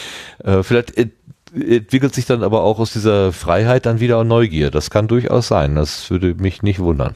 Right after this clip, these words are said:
aber ich bin nur, ich genieße erst immer, erstmal im Moment die Freiheit. Danke dafür. So, ich glaube, wir sind jetzt mit dem Thema, was, wie hatte ich es genannt? Ich, das, in den Titel bin ich ein bisschen verliebt.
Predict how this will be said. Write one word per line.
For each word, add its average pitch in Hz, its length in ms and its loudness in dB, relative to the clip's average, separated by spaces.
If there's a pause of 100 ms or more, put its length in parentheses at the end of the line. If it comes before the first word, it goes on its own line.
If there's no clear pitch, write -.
aber 101 300 0 (580)
ich - 140 -12 (140)
bin 92 160 2
nur, 98 180 2
ich - 280 -6
genieße 107 360 4
erst - 220 -2
immer, 78 340 0
erstmal 85 300 0
im 78 80 2
Moment 80 180 0
die 76 60 -4
Freiheit. 71 520 -4 (1300)
Danke 71 320 0
dafür. 65 760 -4 (680)
So, - 380 -2
ich - 160 -10
glaube, 110 260 0
wir 117 120 2
sind 139 160 -2
jetzt 120 160 0
mit 120 120 -2
dem 110 140 -2
Thema, 156 640 2 (500)
was, - 220 -12
wie - 60 -6
hatte 78 120 -4
ich - 120 -4
es - 80 -10
genannt? 85 560 -4
Ich, - 240 -14
das, 80 200 0
in 104 120 2
den 92 100 2
Titel 147 240 -2
bin 123 140 2
ich 98 80 2
ein 107 40 -6
bisschen 110 200 -2
verliebt. 85 500 -2